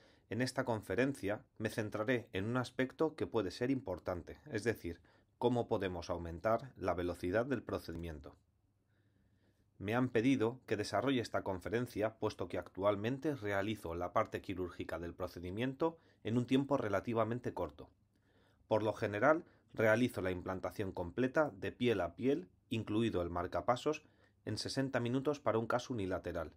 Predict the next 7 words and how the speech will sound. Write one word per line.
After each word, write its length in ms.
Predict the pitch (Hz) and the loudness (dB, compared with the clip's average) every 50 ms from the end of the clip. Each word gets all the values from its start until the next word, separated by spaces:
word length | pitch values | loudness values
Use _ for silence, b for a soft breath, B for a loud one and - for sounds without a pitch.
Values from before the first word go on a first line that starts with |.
| _ b b b b b b b b b | _ b b b b b b b b b
incluso 500 | b 110 107 - 131 123 120 - - 95 | b -6 -4 2 2 2 2 2 2 -2
ocasionalmente 880 | 90 90 - 92 87 - 95 104 120 127 120 120 127 135 131 160 156 - - | -2 0 -2 -4 -4 -2 0 2 2 2 2 2 -2 0 0 0 0 0 -2
en 160 | - 95 101 | -4 -4 -2
menos 280 | 110 123 135 147 139 123 | 0 0 0 0 -2 -2
de 100 | 113 104 | -4 -4
cincuenta 500 | - - 92 90 85 110 113 110 - 117 | -4 -4 -8 -4 -2 -2 -2 0 0 -2
minutos. 500 | 101 90 87 87 85 80 - 80 - - | -2 -2 -4 -6 -8 -10 -12 -16 -20 -20